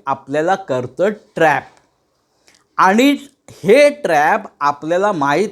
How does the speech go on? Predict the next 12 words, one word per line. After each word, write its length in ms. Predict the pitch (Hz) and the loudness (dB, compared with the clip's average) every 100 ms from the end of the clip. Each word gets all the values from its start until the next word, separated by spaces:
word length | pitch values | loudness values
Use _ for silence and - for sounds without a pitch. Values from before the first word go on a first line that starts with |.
| 131 | -6
नसल्यामुळे 840 | 127 131 - 139 135 165 170 214 240 - _ - | -6 -6 -4 -2 0 2 2 0 -4 -14 _ 0
आपण 480 | 196 - 240 208 226 | 0 2 2 2 -2
मार्केटच्या 720 | 139 151 160 - 262 - 220 | -2 0 0 -2 -6 0 0
रेंजमध्ये 580 | 139 170 240 147 151 185 | 2 0 -2 -2 -4 -4
बरोबर 640 | 151 127 196 240 156 185 | -4 -2 2 0 0 -2
तिथे 380 | 208 196 180 202 | -2 -4 -6 -6
एंट्री 340 | 170 156 160 202 | -6 -6 -4 -4
घेतो 440 | 190 202 240 247 - - - | -2 0 0 0 -10 -20 -4
आणि 260 | 170 185 | 0 0
स्टॉप 400 | 190 - 180 175 | -2 0 0 2
लॉस 160 | 202 202 | -2 0
लावतो. 440 | 190 165 165 127 | -2 -2 -4 -4